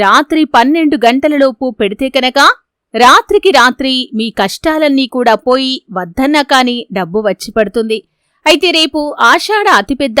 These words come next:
అమావాస్య, అలాగే ఆదివారంతో కలిసి వచ్చినటువంటి అతి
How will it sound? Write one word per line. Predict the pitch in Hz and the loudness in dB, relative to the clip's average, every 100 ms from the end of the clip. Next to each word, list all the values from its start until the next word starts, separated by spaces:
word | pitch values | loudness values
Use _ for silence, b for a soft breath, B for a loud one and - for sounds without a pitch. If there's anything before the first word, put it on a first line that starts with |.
| 240 | 2
అమావాస్య, | 170 226 254 262 - 269 254 240 220 | 2 -4 -2 -4 0 2 2 2 -2
అలాగే | 240 240 220 175 | -2 0 2 2
ఆదివారంతో | 254 330 320 294 302 277 | 0 2 2 0 -2 0
కలిసి | 247 247 294 | 0 -2 -2
వచ్చినటువంటి | 247 - 262 233 247 247 330 554 _ _ _ 285 | -2 -2 -8 -4 -4 0 0 0 _ _ _ 0
అతి | 294 | 2